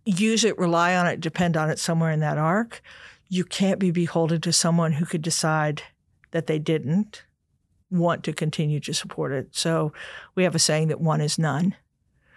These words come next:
right? So you knew, so you need more than, more than one. I think the second thing is, and we've gotta talk about this a lot more, and that is, I've just said that the threat surface extends beyond governmental control,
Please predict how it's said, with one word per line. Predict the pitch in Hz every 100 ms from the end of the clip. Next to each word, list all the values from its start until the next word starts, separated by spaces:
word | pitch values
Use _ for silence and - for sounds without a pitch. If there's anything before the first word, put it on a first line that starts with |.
| - - -
right? | 160
So | - 180
you | 165 160
knew, | 170 165 165 _ _ -
so | -
you | 170 165
need | 160 156
more | 160 165 165
than, | 165 160 156 - _ _ _ _ _ _ _ -
more | 185 185
than | 175
one. | 160 156 175 - _ - -
I | 190
think | 240 233
the | 220
second | 202 190 196 180
thing | 170 165
is, | 165 160 156 -
and | 170 170
we've | 233
gotta | 269 302
talk | - - 175 185
about | 165 143
this | 160 -
a |
lot | 160 156 156
more, | 160 151 151
and | - 165
that | 170 170
is, | 165 160 - - _ _ _ _ _ _ _ -
I've | 180 160
just | 240 233
said | 233 214
that | 185
the | 185
threat | 165 - 180 -
surface | 185 170 175 160
extends | 135 - - 175 170 165 160 - - - _ _ _ _ _ _ - 160
beyond | 170 165 165 165 160
governmental | 160 151 160 156 147
control, | - 147 - 160 156 -